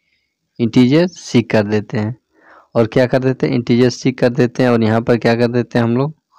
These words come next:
यहाँ भी change कर देते थे, यहाँ पर भी क्या कर देते हैं,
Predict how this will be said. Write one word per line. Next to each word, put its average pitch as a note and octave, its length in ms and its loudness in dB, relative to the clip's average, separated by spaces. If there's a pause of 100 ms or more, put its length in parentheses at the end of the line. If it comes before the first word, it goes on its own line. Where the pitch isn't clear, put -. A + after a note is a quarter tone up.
(420)
यहाँ A2+ 200 2
भी A#2+ 100 4
change A#2+ 300 0
कर A#2+ 140 0
देते A#2 340 -2
थे, A#2+ 100 -4
यहाँ A#2+ 380 -2
पर A#2 140 -2
भी A#2+ 120 4
क्या A#2 180 0
कर A#2+ 140 -2
देते A#2+ 300 -2
हैं, D#3 160 -4